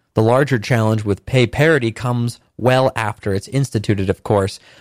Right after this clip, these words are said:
when managers need to negotiate salaries for new hires. Despite this transparency, Uber still got flack for refusing to release the full report commissioned in the wake of the Fowler's memo.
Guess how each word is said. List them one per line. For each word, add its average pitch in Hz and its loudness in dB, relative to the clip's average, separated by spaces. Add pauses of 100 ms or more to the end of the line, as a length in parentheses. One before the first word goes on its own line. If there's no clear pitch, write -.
when 123 4
managers 156 2
need 127 0
to 131 0
negotiate 107 2
salaries 123 0
for 101 -4
new 92 -2
hires. 98 -4 (960)
Despite 226 0
this 190 2
transparency, 139 0
Uber 196 0
still 175 2
got 127 0
flack 143 -2
for 123 -2
refusing 123 2
to 120 -4
release 117 2
the 107 -2
full 143 0
report 131 2
commissioned 127 -2
in 110 0
the 104 2
wake 104 2
of 104 -2
the 101 -2
Fowler's 104 -2
memo. 113 0